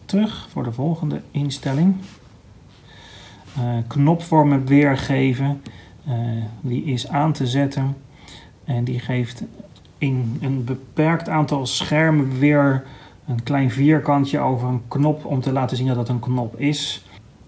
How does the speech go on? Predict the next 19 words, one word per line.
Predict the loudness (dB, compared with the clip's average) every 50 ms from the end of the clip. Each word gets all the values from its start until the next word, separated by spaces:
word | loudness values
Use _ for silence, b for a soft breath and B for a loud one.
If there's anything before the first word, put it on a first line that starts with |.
| -20 -12
Het | -8 -6 -6 -4
is | -6 -6 -4
erg | -4 -2 -2 -2 -4 -4
beperkt | -6 -6 -8 -4 0 2 4 4 4 2 0 0
hoe | -2 -2
vaak | 0 0 0 0 -2 -2
dit | -4 -6
handig | -4 -2 0 0 0 0 0 -2 -4 -6
is, | -8 -10 -10 -10 -10 -12 -12 -12
dus, | -12 -12 -12 -12 -14 -16 -18 B B B B B B B B B B B -4
eh, | -2 -2 0 0 0 0 0
dit | 0 0 0 0
zal | 0 0
niet | 0 0 0 -2
echt | -4 -6 -4
heel | -4 -2 -2 -2
veel | -2 -2 -4 -4
voordeel | -2 -2 -2 -2 -2 -2 -4
opleveren. | -6 -6 -6 -4 -4 -4 -4 -4 -4 -4 -6 -6 -8